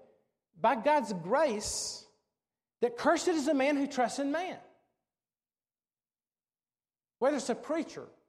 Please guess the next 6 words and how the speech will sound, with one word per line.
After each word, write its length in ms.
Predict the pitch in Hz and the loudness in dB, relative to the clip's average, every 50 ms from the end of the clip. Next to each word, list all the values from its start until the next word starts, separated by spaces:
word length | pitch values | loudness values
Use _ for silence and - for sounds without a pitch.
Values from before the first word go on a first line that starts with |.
| _ _ _ _ _ _ _ _ _ _ _ _ _ _ _ _ _ _ _ _ _ _ _ _ _ _ _ _ - | _ _ _ _ _ _ _ _ _ _ _ _ _ _ _ _ _ _ _ _ _ _ _ _ _ _ _ _ -2
or 120 | 202 202 | 0 0
whether 260 | 220 254 262 254 247 | 2 2 2 0 0
it's 100 | 202 - | -2 -2
R 220 | - 226 247 269 - | -2 0 0 0 -2
C 180 | - 262 254 | -2 -4 -4
Sproul, 640 | 214 - - - 254 262 254 233 185 151 123 - - | -4 -6 -6 -2 0 0 0 0 -4 -6 -10 -12 -18